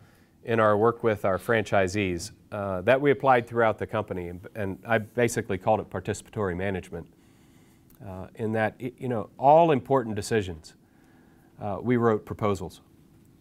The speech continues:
And we would propose, uh,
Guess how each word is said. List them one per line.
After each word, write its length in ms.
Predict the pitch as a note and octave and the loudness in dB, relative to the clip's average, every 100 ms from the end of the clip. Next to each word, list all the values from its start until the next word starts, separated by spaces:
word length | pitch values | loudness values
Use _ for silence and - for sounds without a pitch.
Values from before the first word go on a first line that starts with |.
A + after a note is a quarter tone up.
| _ _ _ _ - | _ _ _ _ -6
And 160 | A#2 A2 | -2 0
we 100 | A#2 | 2
would 180 | A2 G#2+ | 0 0
propose, 720 | A#2 - D3 B2+ G2 - - _ _ _ _ _ | -2 4 4 4 0 -6 -16 _ _ _ _ _
uh, 340 | G#2+ G2 F2 | -10 -8 -8